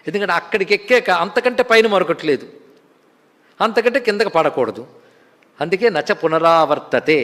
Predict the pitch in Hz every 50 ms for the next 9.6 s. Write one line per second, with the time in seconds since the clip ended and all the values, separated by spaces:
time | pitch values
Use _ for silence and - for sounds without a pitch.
0 | 110 120 131 - - - 175 165 175 - - 175 170 165 160 165 170 - - 151
1 | 156 151 151 131 135 143 175 180 - - 185 160 156 151 147 139 131 120 117 117
2 | - - - _ - 117 113 101 104 135 190 220 254 254 254 247 - - - -
3 | 180 185 196 202 165 120 127 135 139 127 117 98 - 104 117 147 135 104 - -
4 | - _ _ _ - 131 160 156 120 - 107 135 170 180 190 185 170 165 156 135
5 | - 147 131 123 139 135 127 131 127 123 135 156 - 156 - - 131 160 165 _
6 | - 139 131 123 - - - - 95 - - _ _ _ _ _ _ _ _ _
7 | _ _ _ _ - 208 233 220 - 240 214 190 139 165 196 208 214 208 196 175
8 | 143 135 139 160 220 233 - - _ _ _ _ _ _ _ _ _ - 104 127
9 | 180 220 233 247 240 226 165 180 208 202 208